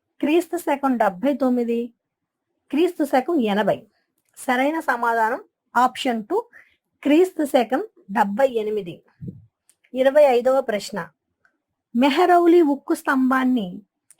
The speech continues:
నిర్మించిన గుప్త పాలకుడు ఎవరు? సముద్రగుప్తుడు, కుమారగుప్తుడు, స్కందగుప్తుడు, రెండవ చంద్రగుప్తుడు.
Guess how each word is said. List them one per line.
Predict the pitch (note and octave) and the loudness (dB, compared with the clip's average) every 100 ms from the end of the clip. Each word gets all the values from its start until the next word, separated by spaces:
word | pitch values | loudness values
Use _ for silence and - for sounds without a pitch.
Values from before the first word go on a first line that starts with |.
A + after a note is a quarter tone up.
| _ | _
నిర్మించిన | B3 C#4+ E4+ F4+ F4+ F4 C4+ A3+ F#3+ G3+ _ _ _ _ _ G#3+ | -2 0 0 -6 -8 -8 -4 -4 -4 -10 _ _ _ _ _ -10
గుప్త | G3+ B3+ - _ F4+ F4+ | -8 -8 -12 _ -6 0
పాలకుడు | C#4 C4+ C4 B3+ C#4+ | 0 2 0 0 -2
ఎవరు? | D#4+ A3+ F#3+ G3 A3 G3 - _ _ _ _ _ _ _ _ _ _ _ _ _ _ | 0 0 0 0 2 0 -6 _ _ _ _ _ _ _ _ _ _ _ _ _ _
సముద్రగుప్తుడు, | - G#3 G#3+ G#3 B3 B3+ A#3+ C#4 C#4+ F#4 F#4+ _ _ _ _ _ _ _ _ _ _ - | -2 0 0 4 4 2 0 2 2 0 -4 _ _ _ _ _ _ _ _ _ _ -4
కుమారగుప్తుడు, | A3 A3 A#3+ C4+ C4+ - D4 D4 F#4+ - _ _ _ _ _ _ | -2 2 2 2 0 -2 -2 0 -4 -10 _ _ _ _ _ _
స్కందగుప్తుడు, | - - B3+ A3+ A#3+ C#4 C#4 C#4 - C#4 C#4 C#4+ - _ _ _ _ _ G#3 | -20 -8 -2 -2 2 2 0 -4 -4 -4 -4 -8 -16 _ _ _ _ _ -8
రెండవ | A#3 C4 E4 E4+ F4 | -2 0 4 2 2
చంద్రగుప్తుడు. | B3 A#3 A#3+ G#3+ G#3 F#3+ E3+ - | 0 0 0 -2 -6 -8 -8 -10